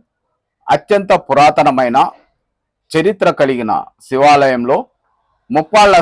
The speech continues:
శ్రీహరిరెడ్డి నేతృత్వంలో సభ్యుల సహకారంతో వైభవంగా ఉత్సవాలు జరగాలని, ఆలయ చైర్మన్గా కూడా ముప్పాళ్ల శ్రీహరిరెడ్డి ఆలయాన్ని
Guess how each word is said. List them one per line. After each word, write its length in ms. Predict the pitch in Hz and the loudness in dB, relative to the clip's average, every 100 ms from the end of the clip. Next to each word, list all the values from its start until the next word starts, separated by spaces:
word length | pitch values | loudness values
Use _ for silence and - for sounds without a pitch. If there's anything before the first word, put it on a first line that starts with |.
| - | 0
శ్రీహరిరెడ్డి 680 | 165 185 180 170 160 147 147 | 0 2 2 0 -2 -4 -4
నేతృత్వంలో 720 | 135 139 147 127 139 127 127 180 - _ _ - | -4 -4 -6 -6 -4 -2 -2 -2 -4 _ _ -8
సభ్యుల 360 | 143 143 156 165 143 | -4 -4 0 0 0
సహకారంతో 760 | 135 127 135 143 131 113 - 87 - _ _ _ _ _ - | 0 -2 0 0 0 -2 -6 -12 -12 _ _ _ _ _ -2
వైభవంగా 600 | 139 190 208 208 190 185 180 151 | 0 2 2 2 2 2 2 0
ఉత్సవాలు 460 | 151 170 170 165 151 | -4 -2 2 2 0
జరగాలని, 580 | 135 143 143 143 127 131 170 _ _ - | 0 2 2 2 0 -2 -10 _ _ -8
ఆలయ 340 | 120 147 175 175 - | 0 2 4 2 0
చైర్మన్గా 540 | 160 160 160 156 147 139 127 | 0 0 0 0 0 0 -2
కూడా 240 | 127 104 82 _ _ _ _ _ _ - | 0 0 -2 _ _ _ _ _ _ -8
ముప్పాళ్ల 400 | 147 170 196 190 - | -6 2 2 2 0
శ్రీహరిరెడ్డి 760 | 165 180 180 165 160 156 139 180 - - | 0 2 2 0 0 -2 0 -4 -4 0
ఆలయాన్ని 500 | 156 180 180 165 151 | 2 4 4 2 -2